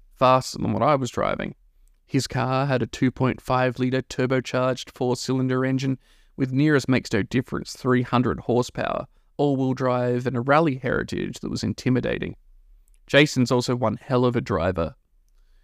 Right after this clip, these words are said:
My car, on the other hand, a Ford Falcon X R six Turbo, which, whilst not as steeped in lore as his car, it did have a four-litre turbocharged six-cylinder that I'd retuned to a casual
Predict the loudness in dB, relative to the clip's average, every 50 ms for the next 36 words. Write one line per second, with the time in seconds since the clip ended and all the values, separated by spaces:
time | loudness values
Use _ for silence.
0 | _ _ _ _ 0 2 2 2 0 0 0 0 2 2 2 2 2 2 2 0
1 | 0 0 -2 -2 -4 -6 -8 _ _ _ _ _ _ _ _ _ _ _ _ -14
2 | -2 2 2 4 4 2 2 4 4 4 4 4 2 2 2 2 0 -2 -2 0
3 | 0 0 0 0 -2 -4 -6 -6 -6 -4 -2 -2 0 0 -2 -4 -4 -6 -10 _
4 | _ _ _ _ _ _ _ _ _ _ _ _ 0 2 2 2 -2 -10 -14 -16
5 | -20 _ _ _ _ _ _ _ _ _ _ _ 0 2 2 2 4 2 2 2
6 | 0 _ 0 0 0 0 -2 -6 -8 -4 -2 -2 -2 -4 _ _ 0 0 2 2
7 | 2 2 0 0 0 0 -2 -2 -2 -4 -4 -6 -6 -2 0 0 -2 -2 -4 -8
8 | -8 -6 -4 -4 -4 -4 -6 -12 _ _ _ -10 -4 0 0 0 2 2 0 0
9 | 0 -2 -2 -2 0 2 2 2 2 2 2 2 0 -2 -2 -4 0 2 2 2
10 | 2 0 0 0 0 0 0 -2 -2 -6 -10 -8 -4 -2 -2 -2 -2 -4 -4 -2
11 | -2 0 0 0 -2 0 0 0 0 0 0 0 0 0 0 -2 -6 -2 0 2
12 | 2 2 2 0 -2 -2 -4 -4 -2 0 2 2 2 2 0 -2